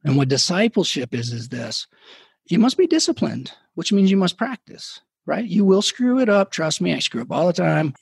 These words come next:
But you have to have actual practices. As we lose our discipline, I think that we lose those reps that make things automatic. And so that's the other point of this.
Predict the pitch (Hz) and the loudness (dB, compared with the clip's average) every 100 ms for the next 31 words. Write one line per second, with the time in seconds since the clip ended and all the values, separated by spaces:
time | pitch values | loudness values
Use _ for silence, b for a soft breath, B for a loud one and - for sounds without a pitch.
0 | - 160 170 - - 160 147 - 156 160 | -8 -2 0 -2 -2 0 2 0 0 -2
1 | - 156 165 147 135 - 139 - - - | -4 -4 -2 -4 -4 -6 -6 -6 -8 -8
2 | 139 - 131 - 147 143 180 170 160 - | -10 -10 -10 -8 -4 0 2 2 0 0
3 | 180 196 202 175 139 254 - - 240 247 | 4 4 4 0 0 -2 -2 -2 0 2
4 | 294 262 B B B 151 156 135 139 143 | 2 0 B B B -4 -2 -2 -2 0
5 | 139 139 135 143 143 139 131 - 139 123 | 0 0 0 4 4 4 0 -2 -2 0
6 | 120 147 160 - 127 139 127 - 131 123 | -2 -2 -2 -6 -4 -4 -4 -2 -2 -2
7 | 123 117 123 147 - - - - _ - | -4 -4 -2 -2 -4 -8 -12 -20 _ -12
8 | 151 139 143 156 156 156 151 - 175 147 | -6 -4 -4 -6 -4 -2 -2 0 2 2
9 | 165 143 147 131 135 127 - - | 0 0 -2 -2 -6 -10 -8 -8